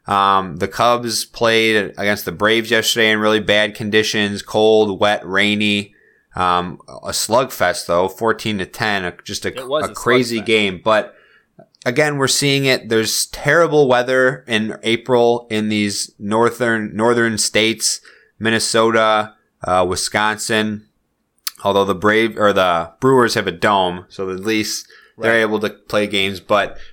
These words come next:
Speaker 1: even in Chicago now, you know, we had, uh, the Cubs home opener. They postponed it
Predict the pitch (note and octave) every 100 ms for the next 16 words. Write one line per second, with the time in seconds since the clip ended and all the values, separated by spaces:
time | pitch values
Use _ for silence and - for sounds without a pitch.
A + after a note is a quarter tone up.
0 | - B2+ D3+ D3 C3 C#3+ C#3 B2+ C3 G#2+
1 | D#2 C#2+ F#2 F#2+ F#2 F#2+ F#2+ F#2 F#2 D#2+
2 | G#2 G#2 G#2 G2+ G2 F#2 F2+ E2+ - F#2+
3 | F#2 - C3+ B2+ - A#2+ A#2+ B2 B2 G#2
4 | G2 G2 G#2+ G#2 - A2+ A#2 G2 -